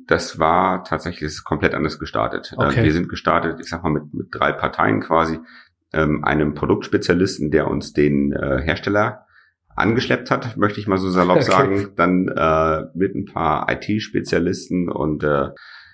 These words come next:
Speaker 1: ja, Online-Experten, sag ich mal, und mit mir als Marketing-Guru.
Speaker 2: Mhm.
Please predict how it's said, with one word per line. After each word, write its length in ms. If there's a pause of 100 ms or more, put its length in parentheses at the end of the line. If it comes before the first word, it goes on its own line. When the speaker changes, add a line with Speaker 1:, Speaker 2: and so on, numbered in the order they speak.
(180)
Speaker 1:
ja, 520 (280)
Online-Experten, 920
sag 200
ich 120
mal, 400
und 220
mit 140
mir 300
als 380
Marketing-Guru. 1000 (100)
Speaker 2:
Mhm. 420